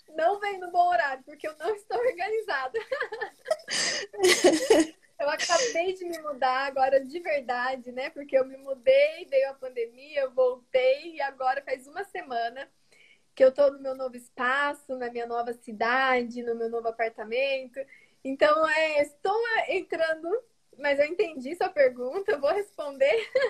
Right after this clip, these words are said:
<laughs> Mas só que, que me remeteu agora, né? Falei, "Não tô nada organizada."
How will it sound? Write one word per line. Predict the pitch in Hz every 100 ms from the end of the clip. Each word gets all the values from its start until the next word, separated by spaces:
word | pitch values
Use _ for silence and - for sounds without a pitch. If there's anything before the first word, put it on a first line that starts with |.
| -
<laughs> | - 349 - - - 719 659 679 _
Mas | 440 415
só | 453 440 415
que, | 427 427 _
que | 403
me | 392 415 427
remeteu | 415 427 427 427 370 320
agora, | 320 254 254 262
né? |
Falei, | 269 339
"Não | 381
tô | 359 381
nada | 320 330 370 453
organizada." | 277 262 262 226 220 254 262 254